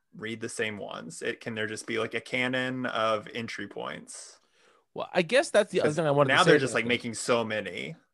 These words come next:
Speaker 2: Yeah, and that's the thing I wanted to say about this, is that I feel like it would be one thing if this was a totally different take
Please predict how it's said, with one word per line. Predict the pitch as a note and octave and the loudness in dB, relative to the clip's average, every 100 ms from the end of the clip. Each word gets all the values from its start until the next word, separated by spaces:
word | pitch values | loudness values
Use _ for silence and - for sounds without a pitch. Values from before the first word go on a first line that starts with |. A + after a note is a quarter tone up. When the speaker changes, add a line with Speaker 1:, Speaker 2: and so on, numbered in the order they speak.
| _ _ _ _ _ _ _ | _ _ _ _ _ _ _
Speaker 2:
Yeah, | - G#2 - | -6 -6 0
and | D3 | 2
that's | F#3 | 2
the | G#3 | 4
thing | G#3+ | 4
I | |
wanted | F#3 E3+ | 4 4
to | |
say | F#3 | 2
about | D#3+ A2+ | 4 2
this, | G2+ G#2 | 2 -2
is | G#2 | 2
that | A#2+ - | 2 4
I | A#2 | 2
feel | - E3+ D#3+ | 4 6 8
like | D3 C3 - _ _ _ _ _ _ | 8 6 0 _ _ _ _ _ _
it | D#3 E3 | 2 6
would | G3 | 4
be | E3 E3 | 6 4
one | A#2+ A#2 C3 C3+ | 4 6 6 4
thing | B2+ A#2+ G2+ G#2 G2+ G2 _ _ | 0 0 2 2 -2 -6 _ _
if | - B2 A2 | 6 6 8
this | C3+ C#3+ C3 | 6 6 4
was | C3 B2 A#2+ A2 A2 - _ _ _ _ | 6 6 4 0 -6 -12 _ _ _ _
a | C3+ A#2 | 0 0
totally | - - - D#3+ F#3 F#3 F#3 | -2 -2 4 6 6 6 2
different | C3 C3+ C3 - B2+ - - | 2 2 2 2 0 0 -8
take | - A#2 F2 - - | 0 0 0 -6 -18